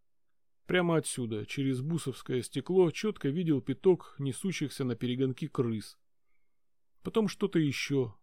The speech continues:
но что именно, рассмотреть не удалось. Колонна несётся по возможности стремительно, нам не до смотрин.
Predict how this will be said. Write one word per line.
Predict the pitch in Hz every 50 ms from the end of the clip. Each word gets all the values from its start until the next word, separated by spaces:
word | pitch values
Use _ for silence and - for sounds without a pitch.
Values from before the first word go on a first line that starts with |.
| _ -
но | 151 139
что | 131 - - 175
именно, | 190 202 196 185 165 156 147 143 139 135
рассмотреть | 135 123 - - 139 135 127 151 160 156 - -
не | 143
удалось. | 135 127 127 127 117 113 110 101 98 - - _ _ _ _ _ _ _ _ _ _ _ _ _ _ _ _ _ -
Колонна | - 175 202 220 214 190 160
несётся | 143 139 131 - - 139 131 - -
по | - - 135
возможности | 135 131 120 139 147 139 123 123 120 - - -
стремительно, | 120 - - 143 156 175 190 180 - 175 160 151 147 139 131 120 - - _ _ -
нам | 131 135 151 165 165 160
не | 156 143
до | 135 135
смотрин. | - - 139 131 - - 120 113 110 107 110